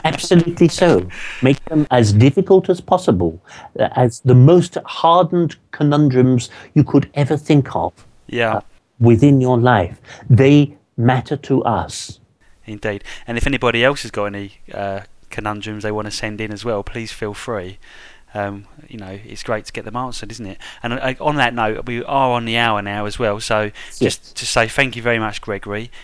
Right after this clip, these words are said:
Speaker 2: um, for coming on again with the group, and, um, and I really appreciate it, and I hope to speak to you again in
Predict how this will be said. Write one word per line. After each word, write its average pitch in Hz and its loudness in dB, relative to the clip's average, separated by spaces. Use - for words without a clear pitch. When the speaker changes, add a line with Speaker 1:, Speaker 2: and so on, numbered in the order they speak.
Speaker 2:
um, 104 -2
for 98 -12
coming 110 -6
on 101 -10
again 104 -10
with 107 -8
the 113 -12
group, 107 -8
and, 110 -10
um, 123 -6
and 123 -12
I 131 -6
really 143 -6
appreciate 110 -4
it, 110 -6
and 117 -10
I 131 -8
hope 131 -4
to - -16
speak 139 -4
to - -6
you - -6
again 143 -6
in 143 -14